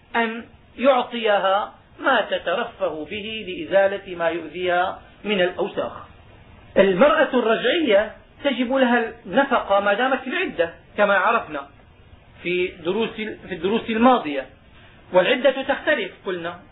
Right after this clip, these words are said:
باختلاف طبيعة المرأة إن كانت حائلا أو كانت حاملة، فإذا كانت حائلا فالنفقة أو العدة تقدر بالأقراء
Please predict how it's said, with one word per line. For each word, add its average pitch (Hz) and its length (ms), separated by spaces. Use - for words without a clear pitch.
باختلاف 233 680
طبيعة 240 420
المرأة 247 400
إن 165 140
كانت 202 280
حائلا 233 540
أو 180 100
كانت 233 280
حاملة، 180 500
فإذا 180 320
كانت 240 320
حائلا 214 680
فالنفقة 226 800
أو 196 140
العدة 196 400
تقدر 196 520
بالأقراء 220 840